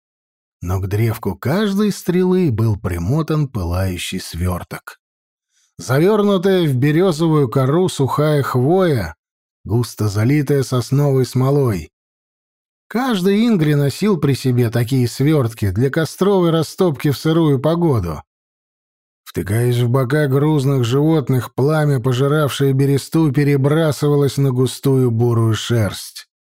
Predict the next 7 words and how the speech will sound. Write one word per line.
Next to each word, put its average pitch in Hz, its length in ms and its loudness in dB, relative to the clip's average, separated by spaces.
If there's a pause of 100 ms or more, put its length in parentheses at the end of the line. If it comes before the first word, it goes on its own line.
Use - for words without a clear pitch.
(520)
Один 117 400 -2
за 113 140 0
другим, 123 500 2
объятые 123 640 2
болью 131 460 2
и - 20 0
страхом, 127 840 -2